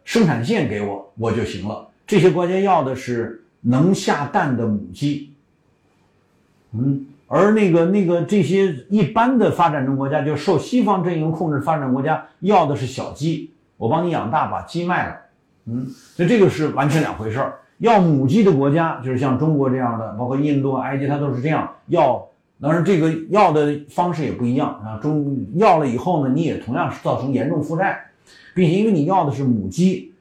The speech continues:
尽管它能下蛋，但它在没有下蛋之前，或者下了蛋卖不出去之前，它就是净债务。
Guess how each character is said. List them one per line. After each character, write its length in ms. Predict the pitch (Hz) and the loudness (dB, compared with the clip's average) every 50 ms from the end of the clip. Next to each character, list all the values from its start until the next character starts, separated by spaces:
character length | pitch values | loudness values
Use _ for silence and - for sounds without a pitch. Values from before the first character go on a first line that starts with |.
| _ _ _ _ | _ _ _ _
尽 180 | - - 185 202 | -2 2 2 2
管 120 | 180 147 | 4 2
它 80 | 165 175 | 0 0
能 220 | 160 135 147 190 | 0 0 0 0
下 220 | - 220 180 147 | 0 0 0 0
蛋， 240 | 127 147 139 127 - - - _ _ | -2 -2 -4 -4 -6 -8 -14 _ _
但 160 | - 165 160 | 0 2 2
它 100 | 156 180 | 4 4
在 80 | 180 170 | 2 2
没 300 | 156 139 123 123 143 196 | 0 2 2 2 4 4
有 160 | 240 - 160 | 4 2 2
下 180 | - - 156 143 | 0 0 0 0
蛋 180 | 143 135 127 | 0 0 -2
之 120 | 120 147 147 | -2 -2 -2
前， 180 | - 151 143 | -2 -2 -2
或 100 | 147 170 | 0 0
者 60 | 156 135 | -2 -2
下 220 | - - 214 185 | -2 -2 -2 -2
了 80 | 175 165 | 0 2
蛋 180 | 180 175 165 | 2 2 2
卖 160 | 185 190 170 | 2 0 0
不 100 | 143 131 | 0 -2
出 80 | 143 180 | -2 -2
去 160 | 180 185 151 | 0 0 0
之 120 | 135 190 - | 2 0 -2
前， 360 | - - 131 156 180 180 - - - | 0 -2 -2 -2 -2 -4 -6 -12 -4
它 100 | - 185 | -2 0
就 140 | 156 170 156 | 2 2 2
是 100 | - 131 | 2 0
净 320 | - - 247 240 170 117 | -2 0 2 2 2 2
债 260 | 104 127 110 87 - - | 0 -2 -4 -6 -8 -12
务。 80 | - | -18